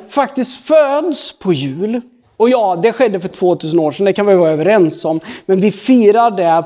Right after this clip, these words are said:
påminnelse om att Jesus föddes. Om det nu är någonting som jag tror på och tycker är viktigt, vilket utrymme får det både i mitt julfirande men också i min förberedelse inför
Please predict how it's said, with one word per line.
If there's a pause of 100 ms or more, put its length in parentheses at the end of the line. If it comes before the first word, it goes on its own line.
påminnelse
om
att
Jesus
föddes. (1500)
Om
det
nu (400)
är
någonting
som
jag
tror
på
och
tycker
är
viktigt, (140)
vilket (120)
utrymme
får
det
både
i
mitt
julfirande (220)
men
också
i
min
förberedelse (200)
inför